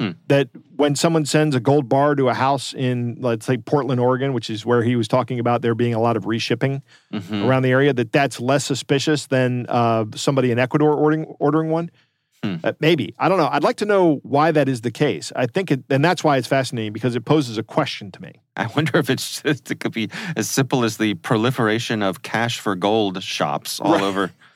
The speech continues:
Speaker 2: <laughs>
Speaker 1: It's
Speaker 2: It
Speaker 1: easy to, to turn around. It's easy to launder gold.
Speaker 2: Yeah, that might be, that's a good point, Dave. It might be because we have those cash for gold, gold shops around here, and, and those things don't exist in other countries.
Speaker 1: Yeah.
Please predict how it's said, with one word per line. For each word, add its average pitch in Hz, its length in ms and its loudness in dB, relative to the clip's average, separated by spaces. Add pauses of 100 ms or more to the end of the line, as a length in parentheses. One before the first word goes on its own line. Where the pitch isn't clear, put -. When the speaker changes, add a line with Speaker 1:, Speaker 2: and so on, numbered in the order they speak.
Speaker 2:
<laughs> 202 80 -2 (840)
Speaker 1:
It's 85 300 -6
Speaker 2:
It 107 80 2
Speaker 1:
easy 107 220 2
to, 98 160 0
to - 200 -6
turn 110 300 0
around. 104 320 0
It's 110 160 -4
easy 156 180 0
to 139 60 2
launder 113 540 0
gold. 92 520 -2
Speaker 2:
Yeah, 175 280 2
that 196 180 0
might 196 220 0
be, 151 60 -8
that's 202 220 0
a 220 40 -8
good 214 180 -4
point, 160 340 0
Dave. 131 280 0
It 147 100 0
might 170 240 2
be 165 120 2
because 143 340 0
we 147 100 2
have 151 220 0
those 127 180 0
cash 131 260 -2
for - 120 -12
gold, 143 280 0 (300)
gold 147 240 0
shops 107 300 -2
around 110 240 -2
here, 120 120 0
and, 139 140 0
and 127 180 0
those 131 200 4
things 139 180 0
don't 139 220 2
exist 139 340 0
in 127 60 -2
other 107 160 -2
countries. - 500 -10
Speaker 1:
Yeah. 92 220 -4